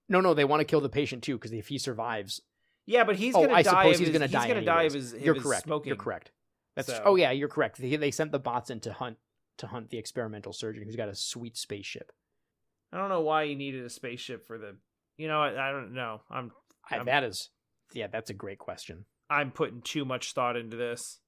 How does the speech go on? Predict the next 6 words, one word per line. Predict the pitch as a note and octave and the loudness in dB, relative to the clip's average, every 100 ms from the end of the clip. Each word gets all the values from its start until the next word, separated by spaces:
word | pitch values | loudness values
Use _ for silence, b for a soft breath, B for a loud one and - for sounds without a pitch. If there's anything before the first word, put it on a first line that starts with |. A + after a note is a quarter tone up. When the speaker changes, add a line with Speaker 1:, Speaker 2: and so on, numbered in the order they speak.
| _ _ _ _ - | _ _ _ _ -8
Speaker 1:
I, | C3+ | -6
I | C3+ B2+ | -4 -6
don't | B2+ | -6
Speaker 2:
Um, | |
Speaker 1:
know. | B2 G2 - _ _ _ _ - | -10 -14 -16 _ _ _ _ 0
Speaker 2:
I | - A#4 B4+ B4 A4 | 2 4 4 4 0